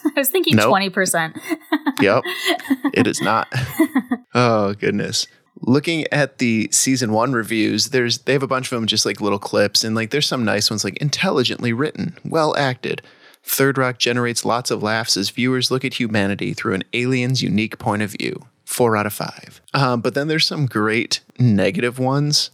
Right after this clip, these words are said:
Speaker 2: like this one from the Deseret News in Salt Lake City. "Sadly, Lithgow, one of our finer actors, is often reduced to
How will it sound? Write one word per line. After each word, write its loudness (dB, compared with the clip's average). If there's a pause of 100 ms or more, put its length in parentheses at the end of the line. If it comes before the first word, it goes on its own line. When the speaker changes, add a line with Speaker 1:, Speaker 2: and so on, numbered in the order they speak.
Speaker 2:
like -2
this 0
one -2
from -2
the -2 (160)
Deseret 0
News 0
in -4
Salt 0
Lake -2
City. 0 (160)
"Sadly, 0 (180)
Lithgow, 0 (220)
one 2
of -4
our -2
finer -2
actors, -2 (140)
is 0
often 0
reduced 0
to -4